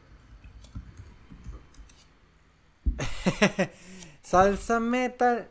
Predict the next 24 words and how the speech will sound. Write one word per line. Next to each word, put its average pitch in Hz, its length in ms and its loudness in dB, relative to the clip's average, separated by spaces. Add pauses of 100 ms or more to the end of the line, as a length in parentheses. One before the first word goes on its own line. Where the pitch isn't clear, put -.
mm. 185 540 0 (2250)
He 170 60 0
escuchado, 294 600 6
he 262 60 6
escuchado 294 420 2
intentos 285 400 4
de 277 140 6
fusión, 214 600 2
pero 226 360 4
creo 214 220 0
que 214 120 -4
no 185 100 -2
son 202 200 -6
muy 202 140 -2
serias. 214 260 0
Creo 262 200 0
que 233 120 -2
no 190 120 -2
es 208 60 -4
un 214 120 -6
género. 127 400 -6 (560)
Es 156 100 -4
género 190 260 4
oficial. 147 640 -2